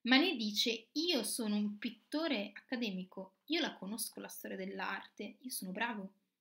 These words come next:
io so come si può dipingere perfettamente, io conosco Tiziano, io conosco la pittura rinascimentale italiana, ma tutta questa perfezione è stata già fatta, è stata già creata."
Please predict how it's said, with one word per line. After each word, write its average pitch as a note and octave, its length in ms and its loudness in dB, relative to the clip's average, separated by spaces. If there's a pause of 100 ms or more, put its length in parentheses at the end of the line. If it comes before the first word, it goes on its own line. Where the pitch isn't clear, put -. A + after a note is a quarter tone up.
(480)
io A3 140 -4
so - 260 0
come G#3+ 180 0
si G3+ 160 -6
può F#3+ 140 -6
dipingere F#3+ 480 -6
perfettamente, F#3+ 960 -8
io A#3 480 2 (320)
conosco F#3+ 480 -6
Tiziano, F#3+ 680 -6 (480)
io B3 120 2
conosco G3 400 -4
la F#3+ 80 -2
pittura G3 480 -4
rinascimentale F#3 800 0
italiana, G3 580 -6 (640)
ma G#3 400 4
tutta F4 320 0
questa A#3+ 240 -2
perfezione G#3 800 -6
è - 80 -14
stata B3 300 -6
già C4 160 -4
fatta, - 600 -6 (360)
è - 80 -8
stata B3 240 -4
già B3+ 180 -4
creata." F#3+ 720 -6